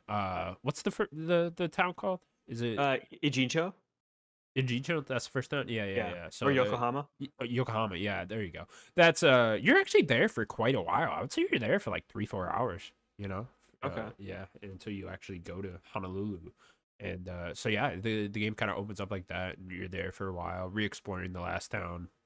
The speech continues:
Speaker 1: the, the game from, or the town from the last game and stuff. And, uh, yeah, it's, you know, I don't really know what else I wanna say about it. I mean, the, the combat improvements are awesome, I think.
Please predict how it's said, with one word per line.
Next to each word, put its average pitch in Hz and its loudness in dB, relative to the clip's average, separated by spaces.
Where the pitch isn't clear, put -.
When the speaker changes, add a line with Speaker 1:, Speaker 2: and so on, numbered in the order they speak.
Speaker 1:
the, 95 -4
the 95 -8
game 92 -4
from, 98 -8
or 113 0
the 110 0
town 123 4
from 113 -4
the 104 -2
last 87 -6
game 92 -6
and 92 -8
stuff. - -6
And, 120 6
uh, 113 4
yeah, 123 6
it's, 107 -8
you 135 -4
know, 170 2
I 110 2
don't 160 -2
really 175 -2
know 120 0
what 113 0
else 113 -2
I 110 -4
wanna 104 -4
say - -4
about 90 -4
it. 82 -6
I 113 -2
mean, 117 0
the, 107 0
the 113 -4
combat 135 2
improvements 92 -6
are 76 -8
awesome, 82 -8
I 87 -8
think. 98 -10